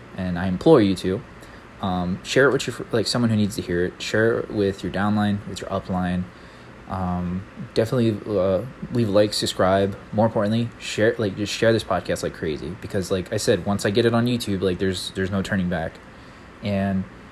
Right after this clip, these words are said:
more importantly, um, where was I going with this? If this is your first episode,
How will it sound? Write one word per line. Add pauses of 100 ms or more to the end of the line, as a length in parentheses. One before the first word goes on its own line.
(400)
more
importantly, (220)
um, (3250)
where
was
I
going
with
this?
If
this
is
your
first
episode,